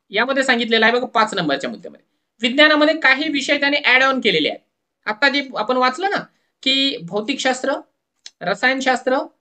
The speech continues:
वनस्पतीशास्त्र, प्राणीशास्त्र, जीवविज्ञान ज्याला लाईफ सायन्स म्हणूया, पर्यावरणशास्त्र, हे तर जुने होते, परंतु बारा जूनच्या जीआर मध्ये जे आहे नवीन विषय इन्क्लूड केले, मायक्रोबायोलॉजी,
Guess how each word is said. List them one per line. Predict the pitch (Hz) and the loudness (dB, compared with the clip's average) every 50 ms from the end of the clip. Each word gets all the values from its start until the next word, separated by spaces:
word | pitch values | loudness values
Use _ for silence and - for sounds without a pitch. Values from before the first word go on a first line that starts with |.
| _ _ _ _ _ _ | _ _ _ _ _ _
वनस्पतीशास्त्र, | 143 170 226 277 285 285 - 262 254 269 269 254 262 254 240 247 - 262 262 | -4 -2 0 0 0 0 2 0 0 0 0 0 2 0 0 0 0 0 0
प्राणीशास्त्र, | 254 254 - 254 254 262 269 269 269 262 247 233 - 240 254 247 247 175 175 | 0 2 2 4 4 4 2 2 2 0 0 0 0 0 0 2 0 0 -4
जीवविज्ञान | - 214 233 254 262 269 247 254 220 208 202 165 135 - - _ - | -4 -2 -2 0 0 0 -2 -2 -2 0 0 0 0 0 -4 _ -4
ज्याला | 185 202 214 | -2 0 2
लाईफ | 208 214 226 247 | 4 4 4 2
सायन्स | 240 - 240 233 226 220 | 2 2 2 2 2 0
म्हणूया, | 202 175 151 135 139 | -4 -4 -4 -4 -6
पर्यावरणशास्त्र, | 175 - 233 240 240 233 226 208 196 180 175 143 131 131 - - 92 - _ _ _ _ - | -2 0 2 4 4 4 4 2 0 -2 -2 -4 -6 -6 -8 -16 -16 -16 _ _ _ _ -6
हे | - 254 - | -6 -2 0
तर | 349 330 | 0 0
जुने | 302 330 392 392 370 | 2 2 4 6 6
होते, | 302 - 156 127 - - _ _ _ _ | 6 6 4 2 -2 -4 _ _ _ _
परंतु | - 247 269 277 285 277 349 339 | 0 2 2 2 2 2 0 -2
बारा | 247 214 180 196 233 269 311 330 | 0 2 4 4 4 4 4 2
जूनच्या | 294 285 285 285 277 269 302 294 302 302 302 | 2 0 -2 -2 -2 0 0 2 2 2 0
जीआर | 254 226 247 247 240 247 | 0 0 0 0 2 2
मध्ये | 254 254 247 254 240 | 0 0 -2 -2 -2
जे | 220 196 | -2 -2
आहे | 165 160 180 214 240 277 294 - _ _ - | -2 0 2 2 0 0 0 -6 _ _ -10
नवीन | 175 208 254 311 370 359 330 | -2 0 0 2 2 0 2
विषय | 302 277 285 285 | 0 2 2 2
इन्क्लूड | 262 254 240 240 247 247 233 226 | 2 2 2 0 0 0 0 2
केले, | 240 240 247 254 | 4 6 6 6
मायक्रोबायोलॉजी, | 240 220 214 214 220 240 240 247 240 247 247 247 247 269 | 6 4 0 2 2 2 4 4 4 4 4 0 -2 -2